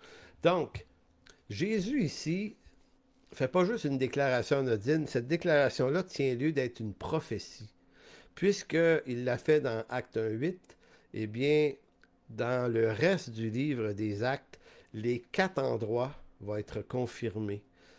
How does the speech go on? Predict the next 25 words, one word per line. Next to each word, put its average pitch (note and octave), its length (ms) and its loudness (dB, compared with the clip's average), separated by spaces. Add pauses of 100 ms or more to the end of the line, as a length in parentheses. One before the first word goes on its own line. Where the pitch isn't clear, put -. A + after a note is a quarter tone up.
(140)
Donc, C3 240 0
le C3+ 160 8
livre E3 520 0
des A2 340 -2
Actes, - 400 -8 (360)
pourrait-on A#2 480 -4
dire, E3 420 -2 (560)
est C#3+ 160 4
bâti E3 600 2
sur C3+ 360 -4
le, A#2 440 -2 (320)
le A2 160 -8
schéma D#3+ 720 2
de A#2 220 -4
Acte B2+ 280 -8
un A#2 120 0
huit. G#2+ 500 -8 (420)
C'est - 280 0
parce - 420 -4
que D3 120 -2 (200)
quatre A3 300 -2
endroits D3+ 440 2
doivent B2+ 220 2
être B2+ 240 -2
rejoints A#2 520 0